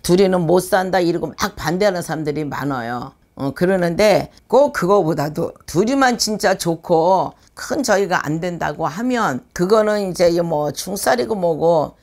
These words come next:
예방으로 다 여-, 하고 넘어갈 수가 있거든요. 그러니까는 너무 거기에 연연하지 마시고 둘이 선남 선녀들이 결혼을 한다고 하면은 부모님들이 조금 이해를 하셔갖고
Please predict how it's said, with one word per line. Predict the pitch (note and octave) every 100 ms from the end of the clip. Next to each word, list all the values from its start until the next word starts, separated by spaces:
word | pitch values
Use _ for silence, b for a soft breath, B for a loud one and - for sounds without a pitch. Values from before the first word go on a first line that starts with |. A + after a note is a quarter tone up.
| -
예방으로 | B2+ D#3 A3 C4 B3
다 | A#3 - D#3 E3+
여-, | D#3+ D3+ C3+ -
하고 | - B3+ A#3+ G3+ F#3+ F#3 C#3+
넘어갈 | D#3 F#3+ G#3 F#3
수가 | - C#3+ C#3+
있거든요. | D#3 - G3+ F3+ D#3 D3 E3 F3 D3 -
그러니까는 | D3 E3 D3+ C#3 E3+ F#3
너무 | C3 - A#3 B3+ A#3+
거기에 | - C#3+ D#3+ E3+ D#3+ F3+ E3 - -
연연하지 | C#3 E3+ F#3+ F3 G3+ G#3
마시고 | G#3+ D#3+ A#2 - C3+ A3+ G3+ - - _ -
둘이 | E3+ G3+ F#3+ E3+
선남 | E3 A#3 A#3+ A3 F#3+
선녀들이 | F3 F3+ F3 E3 D#3+ E3+ D#3+
결혼을 | C3+ D3+ D3 B2+
한다고 | E3 G3+ F#3+ D#3+ D3
하면은 | E3+ F#3+ E3+ G3 F3 - -
부모님들이 | - C#3+ F#3 G#3 G3 F3+ E3+ F3
조금 | - - F3+ -
이해를 | D#3+ D#3+ D3+ D3
하셔갖고 | F3 G3 A3 G#3 G#3 G#3 A3 A3+ F3